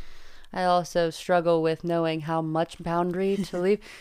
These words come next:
Speaker 1: I sometimes have boundaries so big that it's ridiculous and nobody can get in. We won't go there, <laughs> uh, today. Um, but is that, uh, like, when you were in inpatient,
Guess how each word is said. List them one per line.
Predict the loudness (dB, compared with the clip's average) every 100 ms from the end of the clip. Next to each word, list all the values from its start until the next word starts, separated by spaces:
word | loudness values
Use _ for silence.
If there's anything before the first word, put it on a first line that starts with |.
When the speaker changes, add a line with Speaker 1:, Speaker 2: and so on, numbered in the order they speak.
| -4
Speaker 1:
I | 2 4
sometimes | 4 0 2 0 2
have | 2 4
boundaries | 2 2 -2 -4
so | -2 0
big | 0 -2
that | -2 -2
it's | -4
ridiculous | -6 -6 -4 -2 -2 -2
and | -2
nobody | 0 0 -2
can | 0
get | 2 4
in. | 4 4 0 -16 -16 -16 -18 -18 -18 -18 -18 -18 -20 _ _ _ _ _ _ _ _ _ _ _ _ 8
We | 8
won't | 8 6
go | 4
there, | 6 8 6 2
<laughs> | 4
uh, | 4 6 8 10 12 12 12
today. | 12 8 12 12 12 12 0 -8 -8 -4
Um, | 2 4 6 2 -2 -10 -20 -20 -16
but | 0 6 8 8 4 -4 -20 -20 _
is | 4 6
that, | 10 8 8
uh, | 4 0 2
like, | 4 4
when | 4 6
you | 6 8
were | 8
in | 6 2 2
inpatient, | 2 2 4 4 2 0 -2 -2 -4